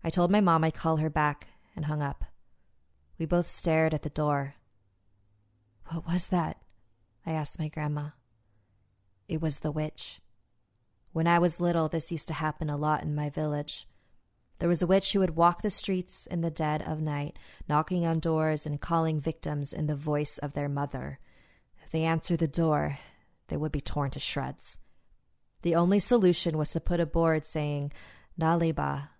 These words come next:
which means, 'Come tomorrow,' on the front of the door. So the witch would return the next day,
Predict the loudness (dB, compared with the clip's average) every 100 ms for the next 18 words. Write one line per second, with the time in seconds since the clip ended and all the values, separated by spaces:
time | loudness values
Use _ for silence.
0 | -10 -6 -2 -2 -2 -4 -8 -14 _ _
1 | -10 -4 -2 0 2 4 4 2 0 -6
2 | _ _ _ -6 -4 -4 -4 -4 -4 -4
3 | -4 -6 -8 -18 _ _ _ _ _ _
4 | _ -6 0 0 0 -2 -2 -2 -4 -4
5 | -2 0 2 4 2 -2 -2 2 2 0